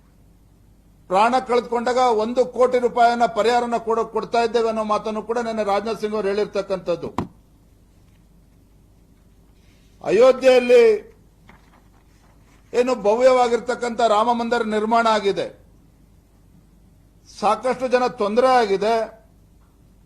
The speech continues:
ಅಲ್ಲಿ ಇರ್ತಕ್ಕಂಥ ಜನರಿಗೆ ಪರಿಹಾರವನ್ನು ಕೊಟ್ಟಿಲ್ಲ ಅನ್ನುವ ಸುಳ್ಳು ಆರೋಪವನ್ನು ಕೂಡ ನಿನ್ನೆ ರಾಹುಲ್ ಗಾಂಧಿ ಅವರು ಮಾಡಿದ್ದಾರೆ. ನಿನ್ನೆ ಅಂಕಿಅಂಶಗಳನ್ನ ನಮ್ಮ ಉತ್ತರ ಪ್ರದೇಶ ಸರ್ಕಾರ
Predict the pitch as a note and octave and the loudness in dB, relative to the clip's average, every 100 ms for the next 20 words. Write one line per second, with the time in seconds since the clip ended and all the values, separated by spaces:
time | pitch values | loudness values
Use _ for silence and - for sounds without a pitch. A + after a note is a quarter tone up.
0 | _ _ _ _ _ _ _ - G#3+ B3+ | _ _ _ _ _ _ _ -6 -4 2
1 | A#3+ A3 C4 B3+ B3+ A#3 B3 A3 G#3+ A#3+ | 2 2 0 -2 -2 -2 -4 -2 -2 -2
2 | A#3+ B3 - G3 A3 B3+ B3+ B3 B3 A#3+ | 0 -2 0 0 4 4 2 0 -2 -4
3 | A3+ A#3 A#3 A3+ A#3 A3+ A3 G3+ F3+ - | -4 0 0 0 2 4 4 0 -8 -18
4 | - G#3+ C4 A#3+ G#3 A#3 A#3+ A#3 A3+ A3 | -6 -2 2 4 4 2 0 -2 -6 -6
5 | B3 C4 B3 A3+ G3+ G#3 A3+ G#3 G#3 A3 | -2 -2 0 -2 2 2 2 0 -2 -4
6 | G#3+ F#3+ F#3+ E3+ D#3+ C3+ - _ _ _ | -2 -2 -2 -2 -2 -2 -10 _ _ _
7 | _ _ _ _ _ _ _ _ _ - | _ _ _ _ _ _ _ _ _ -20
8 | _ _ _ _ - _ _ - A#3+ B3+ | _ _ _ _ -20 _ _ -6 -2 0
9 | A#3 B3 B3+ B3+ - A#3 A#3+ A#3+ B3 A#3+ | -2 -2 -2 -2 -2 -2 0 0 2 4
10 | G#3+ - - _ _ _ G3+ A3 A3+ G#3 | 2 -4 -14 _ _ _ -10 -4 -2 0
11 | B3+ B3 A#3+ B3 A3+ A3 G#3 A#3+ | 0 -2 0 0 0 -6 0 2